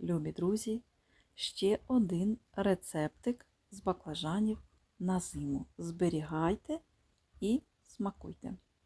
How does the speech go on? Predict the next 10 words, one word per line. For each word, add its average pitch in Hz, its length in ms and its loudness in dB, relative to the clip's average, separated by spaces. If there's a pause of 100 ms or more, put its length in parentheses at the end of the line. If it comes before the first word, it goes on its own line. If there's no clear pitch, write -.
(520)
Цей 180 320 6
салатик 185 580 0
готую 165 460 -2
вже 165 200 -2
теж - 440 -6
не 220 140 6
вперше. 175 760 0 (540)
Він 185 320 6
в 170 160 2
нашій 175 480 4